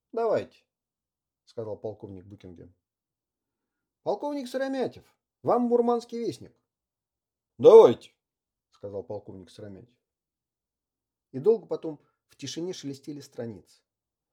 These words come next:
Два полковника, русский и британский, оба в одинаковых шинелях, но с разными погонами, листали разные листы. Один широкий "Таймса", другой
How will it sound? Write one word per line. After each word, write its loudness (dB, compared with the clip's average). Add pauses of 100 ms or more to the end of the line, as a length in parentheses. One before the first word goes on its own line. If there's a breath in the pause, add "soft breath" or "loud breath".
(340)
Два 0
полковника, -6 (120)
русский -8
и -12
британский, -14 (400)
оба -8
в -4
одинаковых -6
шинелях, -12 (360)
но -10
с -14
разными -4
погонами, -8
листали -10
разные -8
листы. -12 (760)
Один -6 (200)
широкий -4
"Таймса", -6 (220)
другой -8